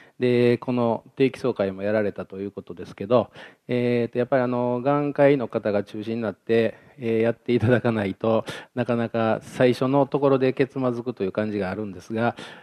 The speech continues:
あの、その総会にね、あの、さっきおっしゃっておられた七十七名ぐらいの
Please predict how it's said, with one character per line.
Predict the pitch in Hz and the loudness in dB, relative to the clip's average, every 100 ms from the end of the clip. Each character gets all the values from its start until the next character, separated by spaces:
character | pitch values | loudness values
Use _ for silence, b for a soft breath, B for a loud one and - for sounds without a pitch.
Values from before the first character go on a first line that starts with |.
| B | B
あ | 123 | -6
の、 | 123 | -2
そ | 143 | 0
の | 139 | 0
総 | - 202 208 | 2 4 6
会 | 202 190 180 | 6 4 4
に | 170 | 0
ね、 | 160 175 208 | -4 -4 -4
あ | 127 | -2
の、 | 131 127 127 | -2 -2 0
さ | 127 | -2
っ | |
き | - | 0
お | 143 | 0
っ | |
し | - | 2
ゃ | |
っ | 139 | 2
て | - | 4
お | 143 | 4
ら | 135 | 4
れ | |
た | 120 | 2
七 | 117 151 156 151 | 0 2 2 2
十 | 143 151 | 0 -2
七 | 151 147 143 | 0 0 0
名 | 143 | 0
ぐ | 143 | 0
ら | 123 | 0
い | 95 | 0
の | 95 95 | -4 -8